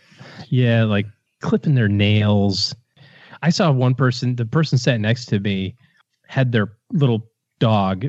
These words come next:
which I have an issue with people traveling with animals anyway, but they have their dog. They literally put the tray table down and put their dog on the tray table. And I just looked at her and I said, "Do, do you think that that's the right place for your dog at this moment?"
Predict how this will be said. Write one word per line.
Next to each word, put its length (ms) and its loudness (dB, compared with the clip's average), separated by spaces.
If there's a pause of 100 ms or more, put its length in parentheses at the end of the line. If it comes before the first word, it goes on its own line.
which 340 -6
I 60 -2
have 100 2
an 80 -2
issue 320 0
with 160 -2
people 280 -2
traveling 440 0
with 120 -2
animals 460 0
anyway, 380 2
but 260 -2 (360)
they 80 0
have 100 -2
their 100 2
dog. 440 0
They 180 0
literally 400 2
put 200 -2
the 80 -6
tray 260 -2
table 300 0
down 280 0
and 120 -6
put 140 -2
their 140 0
dog 280 0
on 120 -6
the 80 -6
tray 220 -4
table. 460 -8 (560)
And 160 4
I 60 4
just 240 0
looked 200 0
at 120 4
her 80 2
and 80 2
I 80 0
said, 340 0 (140)
"Do, 120 -2 (380)
do 100 -2
you 100 0 (100)
think 200 0
that 140 -2
that's 240 0
the 100 0
right 280 0
place 240 0
for 140 -2
your 140 2
dog 300 0
at 100 -2
this 200 -4
moment?" 360 2